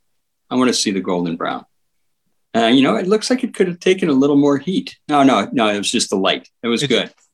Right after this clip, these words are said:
Speaker 2: it's just this ring light. I, I'm trying to be an influencer. I've got a ring light overhead. No, this
Speaker 1: All right,
Speaker 2: is,
Speaker 1: got
Speaker 2: this
Speaker 1: it.
Speaker 2: is golden brown. This is the real thing.
Speaker 1: Yeah.
Speaker 2: So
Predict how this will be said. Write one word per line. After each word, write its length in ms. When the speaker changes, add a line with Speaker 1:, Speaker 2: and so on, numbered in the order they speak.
Speaker 2:
it's 120
just 160
this 160
ring 240
light. 260
I, 140
I'm 160
trying 180
to 60
be 100
an 60
influencer. 480
I've 80
got 120
a 40
ring 240
light 160
overhead. 400
No, 100
this 60
Speaker 1:
All 60
right, 100
Speaker 2:
is, 80
Speaker 1:
got 80
Speaker 2:
this 160
Speaker 1:
it. 40
Speaker 2:
is 40
golden 320
brown. 340
This 160
is 80
the 80
real 180
thing. 300
Speaker 1:
Yeah. 200
Speaker 2:
So 240